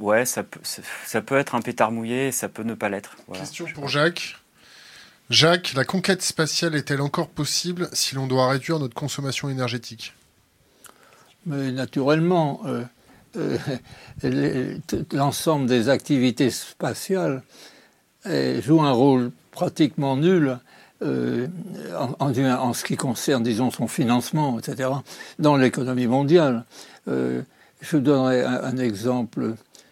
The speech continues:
Speaker 3: typique. Le budget d'Ariane Espace est un milliard.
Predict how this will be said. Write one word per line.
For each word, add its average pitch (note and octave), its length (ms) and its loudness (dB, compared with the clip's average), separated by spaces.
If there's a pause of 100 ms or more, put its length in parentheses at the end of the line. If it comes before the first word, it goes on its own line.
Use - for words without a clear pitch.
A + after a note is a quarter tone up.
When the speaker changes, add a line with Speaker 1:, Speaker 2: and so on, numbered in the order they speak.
(180)
Speaker 3:
typique. F3 560 0 (520)
Le D#3+ 160 10
budget D3 460 6
d'Ariane C#3+ 340 8
Espace D#3+ 500 4 (720)
est C#3+ 160 4
un E3+ 80 8
milliard. E3+ 580 6